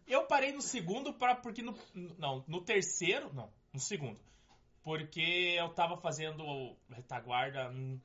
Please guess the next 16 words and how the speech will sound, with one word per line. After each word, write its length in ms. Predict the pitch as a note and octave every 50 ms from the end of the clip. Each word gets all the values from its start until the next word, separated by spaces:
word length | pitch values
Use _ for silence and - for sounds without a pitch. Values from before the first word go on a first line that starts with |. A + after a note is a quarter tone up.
| - - - -
na 120 | C#3 C#3
primeira 360 | C3+ - D3 C3+ C3+ D3 D#3
escada, 580 | F3 F3 - - - D#3 D#3 F#3+ A#3 A#3+ C#4+ C#4
vi 180 | A3+ A3+ B3+
sombra, 440 | A#3+ - - - A3+ B3 C4 C4 C4
atirei, 500 | B3 A#3+ - - A#3+ A3 A#3 B3 D4 D4 - - - _ _ _ _ _ _ - _ _ _ _ _ _ -
não 160 | G3+ G3+ G#3
deu 120 | G3+ G3+ F3+
boa. 380 | E3+ G3 A3 A#3+ D4 D#4 - - - - - - - _ _ - _
Recuei, 720 | - F#3 G3 G3+ - - A3+ G3+ G#3 A#3 C#4+ D4 C4 - - -
esperei 380 | - - - - G3+ G3 G3+ G3
subir, 260 | - - G3+ F#3+ A3+
subiu, 500 | A3 - A#3 G#3 E3+ G#3+ B3+ D4 D#4 D#4 A3+
não 220 | G3 G3 G#3+ A#3
deu 140 | A3+ A3+ A3
boa. 460 | F#3 G#3 G#3+ A3+ C4+ D#4+ D4+ D4+ D4+